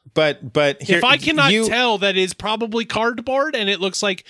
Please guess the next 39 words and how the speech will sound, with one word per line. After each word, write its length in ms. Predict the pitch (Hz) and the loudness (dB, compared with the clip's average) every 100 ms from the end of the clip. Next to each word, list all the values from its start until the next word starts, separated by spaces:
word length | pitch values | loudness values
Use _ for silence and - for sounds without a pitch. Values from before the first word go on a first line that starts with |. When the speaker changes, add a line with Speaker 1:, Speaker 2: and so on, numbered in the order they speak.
| - | 0
Speaker 1:
Yeah, 180 | 147 | 2
Speaker 2:
could 140 | 135 196 | 4 4
Speaker 1:
you 40 | |
don't, 140 | 226 214 | 4 2
Speaker 2:
be 60 | |
some 160 | 180 180 | 2 2
Speaker 1:
you 80 | 220 | 4
don't 180 | 226 | 4
know 140 | - 180 | 4 4
Speaker 2:
squishiness, 60 | 160 | 4
Speaker 1:
what's, 360 | 156 - - | 2 0 -4
you 200 | 139 156 | 0 2
don't 180 | 175 156 | 2 0
know 140 | 147 | 2
what's 180 | 139 127 | 2 0
in 120 | 120 | -2
the 60 | 110 | -4
trash 320 | - 104 95 | -2 -2 -4
bag. 360 | - 98 92 95 | -6 -8 -8 -2
Speaker 2:
if 220 | 220 - | -2 0
it 160 | 285 247 | -2 0
could 200 | 247 262 | -2 0
be 160 | 262 | -2
some 180 | 247 269 | -2 -2
squishiness, 640 | 240 - 311 - 254 220 - | -4 -2 -2 0 0 -2 -4
I 380 | 220 226 240 240 - | -2 0 0 -2 -2
will, 440 | 202 220 220 214 | -2 0 -2 -6
uh, 180 | 196 202 | -4 -4
reject 440 | 190 185 277 285 - | -4 -4 -2 -2 -2
it. 180 | 185 208 | -4 -4
But 100 | 208 | -4
it 100 | 233 | -2
also 240 | 269 285 | -2 -2
depends 340 | 247 - 214 208 | -4 -2 -2 -4
on 80 | |
who 240 | 190 196 214 | -4 -4 -2
I 100 | 196 | -4
think 300 | 185 196 180 | -6 -8 -6
is, 180 | 165 | -8